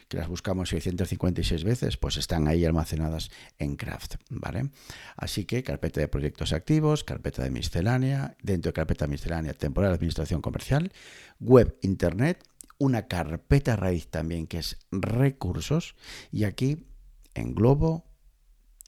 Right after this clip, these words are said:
todos los recursos relacionados con las formaciones. Sí, todos están en Craft, desde archivos,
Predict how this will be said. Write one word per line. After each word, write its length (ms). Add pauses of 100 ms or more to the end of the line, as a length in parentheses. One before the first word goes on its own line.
todos 640
los 160
recursos 640
relacionados 680
con 320
las 180
formaciones. 1120 (300)
Sí, 380 (260)
todos 560
están 520
en 140
Craft, 360 (360)
desde 220
archivos, 640